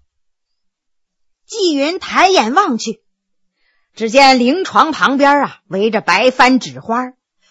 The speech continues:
床前摆着馍馍、瓜果、梨桃等各色贡品。死者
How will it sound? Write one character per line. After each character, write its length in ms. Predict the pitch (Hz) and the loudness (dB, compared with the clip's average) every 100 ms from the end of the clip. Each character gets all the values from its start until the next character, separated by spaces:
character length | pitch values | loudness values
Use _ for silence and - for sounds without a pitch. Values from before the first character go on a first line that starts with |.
| _ | _
床 360 | - 226 302 403 | -2 2 2 2
前 360 | 240 233 349 _ _ | -2 -2 -4 _ _
摆 280 | 185 151 139 | -6 -4 -6
着 100 | 185 | -8
馍 300 | 170 156 240 | -8 -2 0
馍、 180 | 233 139 | 0 -4
瓜 300 | - 240 254 | -4 -2 -2
果、 200 | 196 165 | -4 -8
梨 220 | 185 294 | -6 -6
桃 160 | - 160 240 247 _ | 0 4 4 2 _
等 300 | - 175 160 | -10 -8 -8
各 260 | 156 381 269 | -6 -2 -2
色 180 | - 262 | 0 0
贡 280 | 427 339 233 | 2 2 0
品。 260 | 151 127 _ _ _ _ _ _ _ | -6 -18 _ _ _ _ _ _ _
死 400 | - - 247 392 | -20 -10 -2 -2
者 320 | 269 185 165 | 0 -4 -8